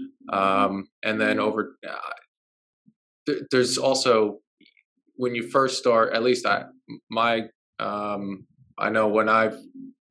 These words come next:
seen myself do it on video or a picture or something like that, I have a big arch in my back. So, um, a lot of that is, like,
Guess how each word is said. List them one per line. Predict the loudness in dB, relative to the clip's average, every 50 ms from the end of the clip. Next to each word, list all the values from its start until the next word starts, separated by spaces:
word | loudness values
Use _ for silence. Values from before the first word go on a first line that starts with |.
| _ _ _ _ _ _ _ _ _ _ _ _ _ -10
seen | -6 -4 0 0 0 2
myself | 2 2 2 2 0 0 0 0 0 0
do | -2 -2 -2 0
it | 0 0
on | -2 -2 -2
video | -2 -2 -2 0 0 0 0 -2
or | -2 -2 -2
a | -4 -4
picture | -6 -8 -8 -6 -4 -2 -2
or | -2
something | -2 -4 -6 -6 -6 -6
like | -4 -4 -4 -4 -2
that, | 0 0 0 0 -2 -12 -20 -20 -20 -10 -6
I | -2
have | 0 0
a | -2 0
big | 2 4 6 6 4 2 0 2
arch | 2 4 4 4 2 -2 -4
in | -2
my | 0 0 0 0
back. | 0 0 -2 -4 -8 -12
So, | -12 -6 0 2 4 4 4 2 0 -6 -18 _ _ _ _ _ -4
um, | -2 0 2 2 2 0 0 -2 -4 -6 -6
a | -2
lot | 2 4 4 4 4
of | 2 2
that | 2 2 2 2
is, | 0 -4 -4 -2
like, | -2 -2 -2 -4